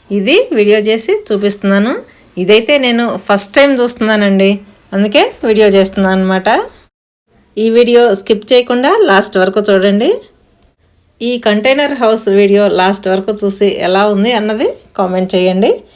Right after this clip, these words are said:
ఇంకా లేట్ చేయకుండా వీడియోలోకి వెళ్దామండి. మా బంధువుల ఇంటికి వెళ్తే వాళ్ళ ఇల్లు ఇది కంటైనర్ హౌస్ అని చెప్పింది. ఒక ఆరు నెలల క్రితం అన్నమాట వీళ్ళు ఈ ఇల్లు హైదరాబాద్లో కొని తెచ్చుకున్నారు.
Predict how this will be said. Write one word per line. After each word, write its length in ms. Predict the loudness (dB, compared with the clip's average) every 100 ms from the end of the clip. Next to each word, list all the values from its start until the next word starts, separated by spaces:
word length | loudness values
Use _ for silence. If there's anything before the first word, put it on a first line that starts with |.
| _ -6
ఇంకా 200 | 2 4
లేట్ 260 | 6 4
చేయకుండా 400 | 2 0 0 2
వీడియోలోకి 520 | 4 4 4 4 2 0
వెళ్దామండి. 540 | -2 -2 -4 -4 -4 -6 _ _ _ _ _
మా 160 | -2 0 0 -2
బంధువుల 440 | -2 -2 0 0
ఇంటికి 240 | 0 0 0
వెళ్తే 340 | 0 0 0 0 -4
వాళ్ళ 340 | -2 0 2
ఇల్లు 300 | 2 2 2 0 -2 -8
ఇది 380 | -8 0 2 2
కంటైనర్ 540 | 0 -2 0 0 0
హౌస్ 360 | -2 -4 -4 -4 -6
అని 160 | -4 -6
చెప్పింది. 500 | -4 -4 -4 -2 -2 -2 -10 -20 -20 -6
ఒక 160 | -4 2 2 2 4
ఆరు 280 | 4 4
నెలల 380 | 4 4 4 4
క్రితం 360 | 2 0 2 2
అన్నమాట 400 | 2 2 0 0 -2 0
వీళ్ళు 380 | 0 2 2 2 0 -2
ఈ 140 | 0 2 2 2 0
ఇల్లు 260 | 0 2 0
హైదరాబాద్లో 800 | 0 -2 0 0 0 0 -2 -2 -2
కొని 200 | -2 0
తెచ్చుకున్నారు. 680 | 0 -2 -4 -4 -2 0